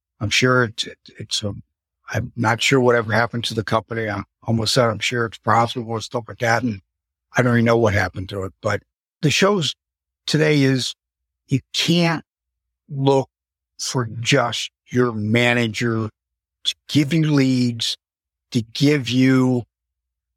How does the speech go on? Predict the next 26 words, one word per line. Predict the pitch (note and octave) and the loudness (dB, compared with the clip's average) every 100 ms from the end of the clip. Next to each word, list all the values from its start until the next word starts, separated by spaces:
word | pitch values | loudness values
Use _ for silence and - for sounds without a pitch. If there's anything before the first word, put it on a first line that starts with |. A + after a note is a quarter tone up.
| _ _ _ - | _ _ _ -12
what | A#2 A2+ B2+ C3 | -4 0 0 0
you | C#3+ B2+ D#3 | -4 -2 0
feel | C#3+ - C#3 C3 C3+ | -2 -2 2 4 2
you | A#2+ B2 B2+ | 2 2 2
might | A#2+ A2 A2 A2+ A#2+ | 2 2 2 0 -6
need | A2+ A2+ A#2+ A2+ G#2+ G2+ F#2+ - _ _ _ - | -4 2 2 2 0 -4 -6 -16 _ _ _ -6
to | - A2 | 0 0
expand | - - - A#2 A#2 A2+ | 0 -2 0 2 2 0
your | A2 | -4
marketplace. | G#2 G#2+ F#2+ A2 - F#2 - - _ _ _ | 0 0 -2 -12 -10 -6 -6 -8 _ _ _
You | A#2 - | -6 -6
have | - D#3 E3+ F3 - | -2 0 0 -2 -4
to | D#3 | 0
go | C#3+ A#2 | 2 2
out. | G#2+ G2+ A2 - _ _ _ _ _ | 2 0 -4 -10 _ _ _ _ _
You | B2 A2+ | -2 0
have | C#3+ D3+ - | 0 0 -2
to | B2 | -6
find | - - - C#3+ D3+ E3 D#3+ - | -6 -6 -2 0 2 2 2 2
people | C#3+ D3 - G#2+ F#2+ - _ _ _ _ - | 0 0 0 -2 -2 -12 _ _ _ _ -2
out | B2 D3 D#3 - | 2 2 0 0
in | D3+ D#3+ | 2 4
the, | D3 D#3 C3+ B2 | 0 -2 -6 -4
I'll | B2+ C3+ | -2 -2
call | - E3 E3 | -2 0 2
it | D#3 | 0